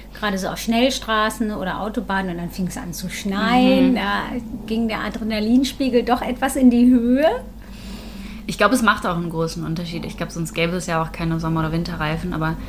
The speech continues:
Speaker 2: ich glaub, allein die Temperatur hat dann irgendwie Effekte auf die Gummibeschaffenheit und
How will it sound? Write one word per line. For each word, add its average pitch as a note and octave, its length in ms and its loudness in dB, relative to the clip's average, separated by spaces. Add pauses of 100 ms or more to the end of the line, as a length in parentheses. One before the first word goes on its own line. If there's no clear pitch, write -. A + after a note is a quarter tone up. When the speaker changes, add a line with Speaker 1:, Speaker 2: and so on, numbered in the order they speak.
(280)
Speaker 2:
ich - 40 -12
glaub, - 140 -6
allein E3 180 2
die E3 100 0
Temperatur E3 600 -2
hat E3+ 100 0
dann D#3+ 120 0
irgendwie E3 320 0
Effekte - 500 -4
auf D#3+ 200 -2
die E3 360 0 (480)
Gummibeschaffenheit E3 1300 0
und D#3+ 220 0